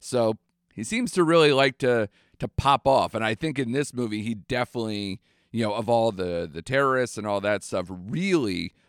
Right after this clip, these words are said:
uh, comes out. And then you have somebody like, uh, Graham McTavish, uh, you know, from the Hobbit trilogy, and he's in The Witcher and Outlander. And I think the first time I saw him was in twenty-four, 'cause he plays a good kind of, like,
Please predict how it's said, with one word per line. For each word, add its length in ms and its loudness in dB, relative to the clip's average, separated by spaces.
uh, 280 -2
comes 340 -4
out. 300 0
And 120 -4
then 120 -4
you 100 -2
have 160 -4
somebody 420 -2
like, 340 -2
uh, 200 -2
Graham 320 -2
McTavish, 720 -2
uh, 240 -2
you 120 -2
know, 120 -4
from 200 -8
the 80 -4
Hobbit 360 0
trilogy, 680 -2
and 120 -4
he's 180 -8
in 100 -10
The 80 -6
Witcher 680 0
and 260 -4
Outlander. 760 -2
And 140 -2
I 220 6
think 240 -4
the 80 0
first 260 -2
time 220 2
I 120 4
saw 300 2
him 200 -4
was 220 -2
in 140 -8
twenty-four, 880 -2
'cause 200 -4
he 140 0
plays 480 4
a 100 0
good 420 -4
kind 240 -4
of, 80 -2
like, 340 -4